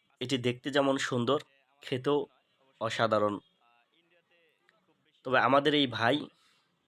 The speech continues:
প্রথম এই রোলার আইসক্রিম নিয়ে এসেছেন এবং এই আইসক্রিম ব্যবসায় তার কত টাকা খরচ হয়েছে, কী পরিমাণ সে লাভবান হচ্ছেন,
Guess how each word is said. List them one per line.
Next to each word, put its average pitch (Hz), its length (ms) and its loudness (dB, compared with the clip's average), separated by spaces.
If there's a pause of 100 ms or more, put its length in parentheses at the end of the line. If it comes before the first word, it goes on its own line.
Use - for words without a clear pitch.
(260)
প্রথম 139 420 -2 (760)
এই 120 160 0
রোলার 120 440 2 (160)
আইসক্রিম 120 400 -4
নিয়ে 117 240 0
এসেছেন 127 440 -4 (1700)
এবং 123 300 2 (280)
এই 123 180 0
আইসক্রিম 127 500 -2 (220)
ব্যবসায় 120 400 -2
তার 120 160 -6
কত 123 200 -6
টাকা 120 240 -2
খরচ 113 340 -4
হয়েছে, 120 380 -2 (1000)
কী 143 120 0
পরিমাণ 135 360 2
সে 127 160 -4
লাভবান 117 420 0
হচ্ছেন, 120 460 -6